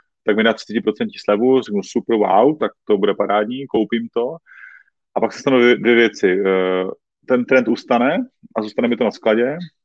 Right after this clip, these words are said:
anebo zjistím, že prostě ten produkt prodávám, eh, buď s nul-, s velmi malinkou marží, nebo s nulovou, ještě to konkurence sníží, jo, a stane se jakoby ta situace, že prostě zjistím, že ten produkt se sice prodával, ale nevydělával mi, takže mi leží na skladě vlastně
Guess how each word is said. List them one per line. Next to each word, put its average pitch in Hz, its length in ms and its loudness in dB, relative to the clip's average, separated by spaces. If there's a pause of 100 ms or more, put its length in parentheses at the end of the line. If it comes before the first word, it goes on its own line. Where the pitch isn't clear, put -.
(100)
anebo 117 320 2
zjistím, 123 340 -6
že 139 120 -4
prostě 120 240 -6
ten 131 120 -2
produkt 120 280 -6
prodávám, 120 680 0 (100)
eh, 104 300 -2
buď 110 200 -2
s - 40 -20
nul-, 110 400 -2
s 98 80 -10
velmi 123 180 2
malinkou 127 320 2
marží, 110 280 0
nebo 120 220 -4
s - 40 -20
nulovou, 107 400 0
ještě 110 180 -8
to 117 100 -2
konkurence 120 500 -6
sníží, 107 500 -8
jo, 113 220 0 (400)
a 107 40 -10
stane 117 260 0
se - 140 2
jakoby 117 480 2
ta 120 80 0
situace, 117 560 0
že 113 280 2 (800)
prostě 120 220 -2
zjistím, 123 300 -6
že 127 80 0
ten 135 80 2
produkt 127 180 4
se 120 120 -6
sice - 240 -4
prodával, 120 460 4
ale 120 120 0
nevydělával 101 640 0
mi, 87 100 -8
takže 104 240 -6
mi 117 80 -2
leží 117 220 0
na 113 120 -4
skladě 120 340 -2
vlastně 117 280 -4